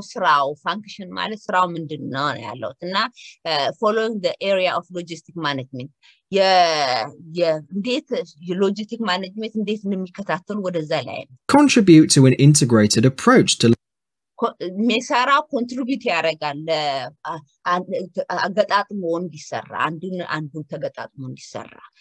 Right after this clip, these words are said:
Speaker 1: እዚህ ጋር ያ-፣ ትራንስፖርቴሽን አለ፣ ዌርሃውስ አለ፣ እ፣ ሎጂስ-፣ እንደ ሎጂስቲክ ፕሌስ አለ፣ ከዛ፣ እ፣ ሪቨርስ ሎጂስቲክ አለ።
Speaker 2: Logistics within supply chain management.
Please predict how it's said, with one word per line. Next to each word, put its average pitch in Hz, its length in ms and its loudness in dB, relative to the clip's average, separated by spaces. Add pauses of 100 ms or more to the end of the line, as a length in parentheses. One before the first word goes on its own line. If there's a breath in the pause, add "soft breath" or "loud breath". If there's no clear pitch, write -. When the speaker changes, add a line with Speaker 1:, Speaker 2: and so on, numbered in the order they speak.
(120)
Speaker 1:
እዚህ 156 180 -12
ጋር 156 180 0 (200)
ያ-፣ 139 200 -2 (180)
ትራንስፖርቴሽን 151 840 -10
አለ፣ 135 220 -4 (100)
ዌርሃውስ 147 520 -4
አለ፣ 131 280 -12 (680)
እ፣ 160 100 -2 (140)
ሎጂስ-፣ 175 500 -8
እንደ 147 200 -8 (300)
ሎጂስቲክ 190 520 -8
ፕሌስ 165 280 0 (120)
አለ፣ 139 320 -4
ከዛ፣ 175 220 -4 (440)
እ፣ 160 100 -2 (600)
ሪቨርስ 170 500 -2 (160)
ሎጂስቲክ 160 640 -12
አለ። 127 240 -10 (680)
Speaker 2:
Logistics 123 760 4
within 262 340 6
supply 101 420 4
chain 98 280 2
management. 147 520 4